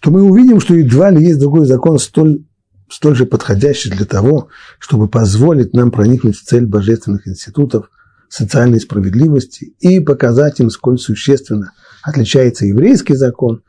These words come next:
от всех других законодательных систем. То есть мы сейчас изучаем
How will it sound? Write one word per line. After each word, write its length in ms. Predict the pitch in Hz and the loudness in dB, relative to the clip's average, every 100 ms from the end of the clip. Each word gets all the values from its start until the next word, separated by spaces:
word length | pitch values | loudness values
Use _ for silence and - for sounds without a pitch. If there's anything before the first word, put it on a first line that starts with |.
| _ | _
от 140 | - 117 | -8 -2
всех 180 | 185 170 | 0 2
других 260 | 165 175 | 2 2
законодательных 600 | 160 151 139 143 - 143 | 2 0 0 0 -2 -8
систем. 320 | - - 143 - _ _ | -10 -16 -16 -16 _ _
То 140 | 190 | -2
есть 180 | 139 - - - - | -2 -4 -16 -10 -2
мы 160 | 226 | 0
сейчас 260 | - 247 180 | 2 2 4
изучаем 600 | 180 185 175 196 185 | 4 4 2 0 0